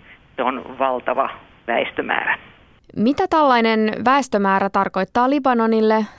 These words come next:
Speaker 2: taloudellisesta näkökulmasta katsottuna?
Speaker 1: Libanonille tämä on hirmuinen kuormitus ja taakka. Ö, joidenkin arvioiden mukaan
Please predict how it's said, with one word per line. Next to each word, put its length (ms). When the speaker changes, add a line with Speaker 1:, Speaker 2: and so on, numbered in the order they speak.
Speaker 2:
taloudellisesta 880
näkökulmasta 720
katsottuna? 760
Speaker 1:
Libanonille 640
tämä 240
on 180
hirmuinen 640
kuormitus 480
ja 80
taakka. 500
Ö, 140
joidenkin 680
arvioiden 500
mukaan 560